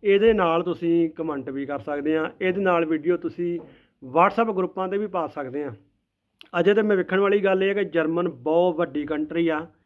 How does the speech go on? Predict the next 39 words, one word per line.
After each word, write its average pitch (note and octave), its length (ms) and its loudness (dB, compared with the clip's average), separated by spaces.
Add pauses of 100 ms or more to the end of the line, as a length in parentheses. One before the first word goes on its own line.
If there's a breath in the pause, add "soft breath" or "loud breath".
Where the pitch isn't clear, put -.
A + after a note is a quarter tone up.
(580)
ਤੇ G#3+ 40 0
ਉਹਨੂੰ B3 800 2 (540)
ਲੱਭਣਾ F#3 400 4
ਬੜਾ F#3 260 2
ਔਖਾ, D3+ 400 -4
ਪਰ E3 180 -4
ਜੇ F3+ 220 2
ਸੋਸ਼ਲ G#3 360 0
ਮੀਡੀਆ G#3 280 0
'ਤੇ G3 160 -4
ਆਹ G3+ 220 2
ਚੀਜ਼ F#3 280 -4
ਤੁਸੀਂ F#3+ 240 -4
ਵਾਇਰਲ E3+ 360 -2
ਕਰਦੇ D3+ 420 -4
ਆ, C#3 120 -6 (420)
ਅੱਗੇ G3 260 2
ਦੀ G3+ 120 0
ਅੱਗੇ G3 200 0
ਭੇਜਦੇ E3 500 0
ਆ, E3 160 0 (500 soft breath)
ਤੇ F#3+ 200 0 (120)
ਪ੍ਰਗਟ F#3 360 2
ਸਿੰਘ G3+ 280 2
ਨੂੰ G3 300 2
ਲੱਭਣ E3 320 -2
ਦੇ F#3+ 120 -2
ਵਿੱਚ F3+ 280 -4
ਮਦਦ D3+ 380 -4
ਹੋ E3+ 120 -2
ਸਕਦੀ C3+ 440 -8
ਆ। B2+ 120 -8 (440 soft breath)
ਮੈਂ F3 420 4
ਬਾਕੀ F#3+ 640 -2 (600)
ਗੁਰੂ D#3+ 200 -2
ਰਾਮਦਾਸ E3+ 540 2
ਗੜੀ F3 220 2
ਅਰਦਾਸ D3+ 360 -2
ਕਰਦਾ E3+ 460 -2